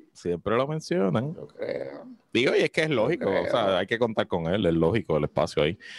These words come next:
Speaker 1: El otro que le
Speaker 2: Sí,
Speaker 1: interesa,
Speaker 2: sí, sí.
Speaker 1: que se está moviendo ya fuertemente, no sé si va a coger la presidencia, pero sin duda le interesa la, la candidatura del veinte veinticuatro, es,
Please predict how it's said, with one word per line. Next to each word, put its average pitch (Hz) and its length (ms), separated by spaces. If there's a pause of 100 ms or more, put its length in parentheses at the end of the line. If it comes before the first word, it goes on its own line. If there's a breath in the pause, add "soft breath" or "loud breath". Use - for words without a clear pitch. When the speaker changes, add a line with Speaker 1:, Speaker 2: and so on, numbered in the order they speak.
(200 loud breath)
Speaker 1:
El 98 160
otro 127 240
que 151 100
le 156 80
Speaker 2:
Sí, 156 40
Speaker 1:
interesa, 147 680
Speaker 2:
sí, 127 60
sí. 123 40
Speaker 1:
que 120 120
se - 120
está 120 200
moviendo 127 800
ya 107 180
fuertemente, 127 500
no 127 180
sé 175 120
si 180 80
va 160 80
a 147 60
coger 139 140
la 127 100
presidencia, 107 480
pero 80 160
sin 80 160
duda 85 160
le 95 80
interesa 82 400
la, 76 260
la 80 140
candidatura 78 500
del 80 80
veinte 76 300
veinticuatro, 82 560
es, 71 520